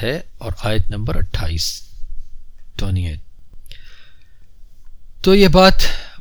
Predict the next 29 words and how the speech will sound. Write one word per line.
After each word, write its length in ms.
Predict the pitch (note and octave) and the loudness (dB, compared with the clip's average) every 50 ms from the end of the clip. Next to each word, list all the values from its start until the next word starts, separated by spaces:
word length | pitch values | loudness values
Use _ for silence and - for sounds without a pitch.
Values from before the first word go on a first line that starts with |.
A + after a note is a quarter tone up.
| - C#3 | -2 2
بہت 320 | C3+ D#3 E3 F3+ F3 - - - - - - - - - - - - - - - | 4 6 6 6 4 2 2 0 -2 -6 -12 -14 -16 -18 -18 -20 -18 -16 -14 -10
واضح 540 | - A#2+ A2+ B2 B2+ C3 C3+ C3 D3+ D#3 D3+ B2 | -4 0 2 2 4 2 4 4 4 4 4 2
ہے 100 | C3 D3+ - - - - - - - - - - - - - - - - - - - - - - - - - - | -2 -4 -8 -12 -16 -18 -18 -16 -16 -16 -16 -16 -18 -18 -18 -18 -18 -18 -18 -16 -10 -8 -6 -4 -2 -2 -2 -2
سامعین 540 | - - G#2 G#2 G#2 A2 A2+ A2+ A2 A2+ | -4 -6 -4 -4 -4 -4 -4 -4 -4 -2
کرام 280 | G#2 - - G#2 A#2+ F3 - - - - - - - - - - - - - - - - - - - - - - - - - - - - | -2 0 2 2 2 0 -2 -6 -8 -12 -16 -16 -16 -14 -14 -14 -14 -14 -12 -10 -8 -6 -4 -4 -4 -4 -8 -10 -12 -16 -20 -18 -8 0
کہ 100 | - B2 | 6 6
دلوں 440 | F#2+ F2 - C#3 C3+ D3+ E3 F#3 | 8 8 8 6 6 4 4 4
اور 160 | F3+ C3 C3+ A#2 | 2 0 0 0
نفوس 540 | A2 A#2 A2 - - B2+ C#3 D3+ D3+ - | 0 0 -2 -4 -2 -2 -2 0 -2 -2
کے 120 | - - C3+ | -2 -4 -4
خالق 480 | A#2 - - A2 A2 A#2+ C3+ C3+ - | -4 -4 -4 -4 -2 -2 -2 -2 -2
اور 80 | C3+ A#2+ | -2 -2
مالک 380 | G#2+ G#2 G#2 G#2 A2+ A#2+ B2+ - | -2 -2 -2 -2 -2 -4 -4 -4
کی 100 | - A#2+ | -4 -4
طرف 340 | - - G2+ G#2 G2 F#2 | -2 0 2 2 2 2
سے 240 | - - A2 B2 C#3 - - - | 0 -2 -2 -4 -4 -6 -8 -8
ان 160 | B2+ A#2+ A2+ | -6 -4 -4
کے 140 | G#2 - A#2 | -2 -2 -2
اطمینان 680 | G#2 - G2 G2 G2 G2+ G#2 A2+ A2+ B2 C3+ D3 D#3 D3+ C#3 - - - - - | -2 0 0 2 2 2 0 0 0 0 0 0 -2 -4 -6 -10 -14 -18 -16 -12
کے 120 | - - G2+ | -6 -2 -2
ذریعے 720 | F2 E2 - - G2+ G#2 A2+ A2 B2 A#2+ C3 C#3 C#3 C#3+ C#3+ - - - - - - - - - - - - - - - - - - - - - - - | 0 0 -2 -2 -4 -2 -2 -2 -2 -2 -2 -2 -2 -2 -4 -8 -14 -18 -18 -18 -20 -20 -20 -20 -18 -18 -18 -18 -18 -18 -18 -18 -18 -18 -18 -18 -4 2
کے 60 | - | 4
بارے 300 | F#2 A#2 B2+ B2+ B2+ C3 | 4 4 4 4 2 0
میں 240 | A#2+ G#2+ A2 D3+ G3+ - - - - - | 0 -2 -4 -4 -6 -8 -12 -16 -12 -8
یہ 160 | G2+ G2+ A2+ | -4 -2 -2
خبر 340 | A#2 - - G#2 F#2+ G#2+ G2+ | 0 0 0 0 0 2 2
دے 200 | G2 F#2+ A#2 B2 | 2 2 2 0
دی 220 | B2 C3 C3+ B2 | 0 0 0 0
گئی 160 | G#2 A2 C#3+ | -2 -2 -4